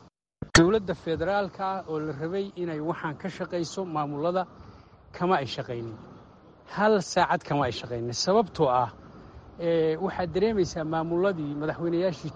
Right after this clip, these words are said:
joogay oo waqtigoodu dhammaaday, waxay hadba kula xisaabtamayeen, "Sanad baan idinku darnay." Laakiin marna kulama ay xisaabtamaynin, "War hawshaa ha la qabto oo qof iyo cod." Weliba ballamihii la qabtay oo Juun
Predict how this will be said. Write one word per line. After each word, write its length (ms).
joogay 360
oo 140
waqtigoodu 500
dhammaaday, 540
waxay 220
hadba 260
kula 200
xisaabtamayeen, 680
"Sanad 340
baan 160
idinku 260
darnay." 300
Laakiin 440
marna 320
kulama 280
ay 80
xisaabtamaynin, 760
"War 100
hawshaa 420
ha 160
la 160
qabto 340
oo 160
qof 240
iyo 140
cod." 120
Weliba 260
ballamihii 420
la 140
qabtay 340
oo 160
Juun 400